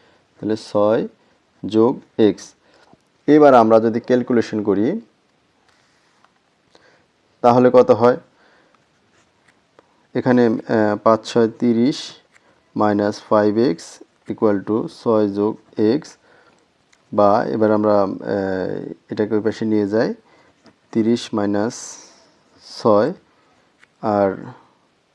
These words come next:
এখানে হবে হচ্ছে, আহ, ফাইভ এক্স যোগ এক্স। তাহলে এখানে হবে চব্বিশ সমান সমান ছয় এক্স,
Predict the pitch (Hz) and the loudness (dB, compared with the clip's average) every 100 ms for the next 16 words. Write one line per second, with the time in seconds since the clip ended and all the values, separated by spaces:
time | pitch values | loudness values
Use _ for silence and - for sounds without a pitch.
0 | _ _ _ _ - 120 104 110 107 104 | _ _ _ _ -8 -6 -2 -2 0 -2
1 | 104 - 104 101 107 107 - 131 175 226 | -4 -8 -8 -4 -4 -6 -6 -6 -4 -8
2 | _ _ _ _ - 120 104 101 98 98 | _ _ _ _ -12 -6 -4 -4 -6 -8
3 | - - _ _ _ _ _ _ _ 117 | -14 -20 _ _ _ _ _ _ _ 0
4 | 110 110 120 131 - - - 113 110 117 | 0 0 -2 -6 -12 -20 -16 -8 -2 -2
5 | 131 - 113 95 - _ _ _ _ _ | -4 -6 -6 -6 -12 _ _ _ _ _
6 | _ 120 117 117 113 120 117 120 120 - | _ -2 2 0 0 -4 -4 -4 -4 -4
7 | 120 117 120 123 - 113 110 110 113 113 | -4 -2 -6 -6 -6 -4 -4 -4 -4 -2
8 | 117 120 - _ _ _ _ - - 123 | -2 -4 -12 _ _ _ _ -20 2 6
9 | 123 120 120 - | 6 4 -2 -12